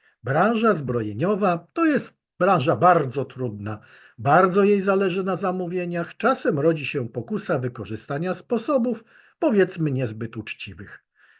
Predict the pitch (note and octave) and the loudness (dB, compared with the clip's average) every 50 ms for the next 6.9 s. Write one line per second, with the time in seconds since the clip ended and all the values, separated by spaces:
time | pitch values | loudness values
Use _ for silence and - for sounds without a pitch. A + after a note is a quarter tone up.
0 | _ _ - - D3+ F#3 - - - C4+ A#3 - - - C3 A#2+ C3 D3 C#3 - | _ _ -4 -2 -2 -2 -2 -2 -4 -4 -4 -6 -8 -6 -4 -2 -2 -2 -2 -4
1 | D#3 C3 - - - - A2+ - - E3 E3 - - E3 C3 G2 A2+ B2 D#3 G3 | -8 -10 -10 -12 -12 -14 -10 -6 -4 -6 -6 -6 -6 -6 -6 -4 -4 -4 -4 -2
2 | A3+ G3+ D#3+ C#3 C#3 C#3 B2 - - - B2 F#2+ F2+ F#2 B2+ E3+ F#3+ F3+ D3+ A2 | -2 -4 -4 -4 -4 -4 -6 -8 -10 -12 -12 -10 -8 -4 -2 -2 -2 -2 -4 -6
3 | - C#3 E3+ - - F#3 E3+ - - D#3 B2+ A2 A2 - A2+ A2+ C3+ E3+ E3 - | -6 -10 -14 -10 -6 -6 -6 -6 -4 -6 -6 -6 -6 -8 -8 -6 -4 -6 -6 -6
4 | - A2+ - - D3 C#3 A2 - - - D3+ - A3 F#3 - - - - - _ | -10 -14 -10 -6 -6 -6 -6 -6 -8 -10 -8 -6 -6 -8 -8 -8 -12 -14 -16 _
5 | _ _ _ _ _ _ _ - C#4 D4 C#4+ A3 F3 F#3 C#3+ A#2 B2+ B2 A#2 G#2+ | _ _ _ _ _ _ _ -12 -8 -6 -2 2 2 2 2 2 0 -6 -6 -4
6 | - - E3 D3 C#3 A#2+ A2 A2+ G#2+ G#2 - A#2+ G#2 F#2+ F#2 F2 E2 - | -4 -2 -2 0 0 0 -2 -2 -6 -10 -10 -14 -14 -14 -14 -18 -20 -20